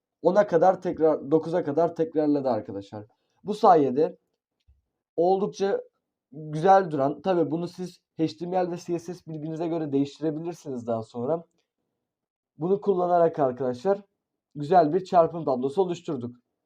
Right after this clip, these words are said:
Tüm sonuçlarımız da doğru yani. Öyle bir sıkıntı yok. Eğer videomu beğendiyseniz like atmayı ve kanalıma abone olmayı lütfen unutmayınız.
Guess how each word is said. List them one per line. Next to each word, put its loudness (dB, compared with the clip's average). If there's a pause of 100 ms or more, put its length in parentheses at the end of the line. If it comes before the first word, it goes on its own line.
(320)
Tüm -4
sonuçlarımız -2
da 0
doğru 0
yani. 2
Öyle 4
bir -10
sıkıntı -10
yok. -2 (1300)
Eğer 6
videomu 4 (380)
beğendiyseniz 0 (120)
like 4
atmayı -4 (260)
ve -6
kanalıma -2
abone 0
olmayı 0 (240)
lütfen 2
unutmayınız. -6